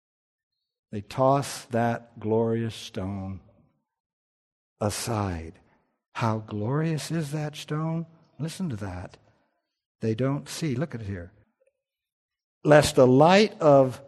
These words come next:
the gospel," what is it? What is the light of the gospel? It's the good news of the glory of Christ. That's the good news.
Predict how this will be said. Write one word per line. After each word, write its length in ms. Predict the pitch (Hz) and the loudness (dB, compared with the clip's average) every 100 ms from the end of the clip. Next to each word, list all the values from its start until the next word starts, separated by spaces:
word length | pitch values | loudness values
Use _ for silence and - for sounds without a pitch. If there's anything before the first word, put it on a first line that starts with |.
| _ | _
the 120 | - 107 | -8 0
gospel," 800 | 123 139 151 - - 101 98 95 | 2 2 0 -4 -4 -4 -6 -6
what 160 | 156 | -6
is 220 | 170 175 120 | -6 -6 -10
it? 80 | - | -10
What 180 | 135 208 | -6 -4
is 160 | 202 | -4
the 100 | 156 | -2
light 300 | 135 151 156 | -2 -2 -4
of 80 | 156 | -6
the 80 | 123 | -6
gospel? 640 | 113 117 156 - - - - - - _ | -8 -10 -12 -14 -16 -18 -18 -20 -20 _
It's 240 | - 208 - | 2 4 4
the 120 | 180 | 2
good 400 | 143 160 240 175 | 4 2 2 4
news 540 | 165 233 196 127 135 - | 6 6 6 4 2 -2
of 340 | - 185 175 | 0 0 2
the 120 | 202 | 2
glory 680 | 185 - 233 254 254 262 247 | 2 -2 -2 0 0 2 0
of 280 | 233 240 196 | 0 -4 -4
Christ. 1080 | - 233 240 370 247 - - - - - - _ _ _ _ _ - - | -10 -8 -6 -4 -6 -6 -6 -6 -8 -14 -20 _ _ _ _ _ -16 0
That's 280 | 240 294 - | 2 2 0
the 140 | 240 | -2
good 280 | 196 233 226 | -2 -4 0
news. 500 | 240 381 349 156 | 0 0 2 0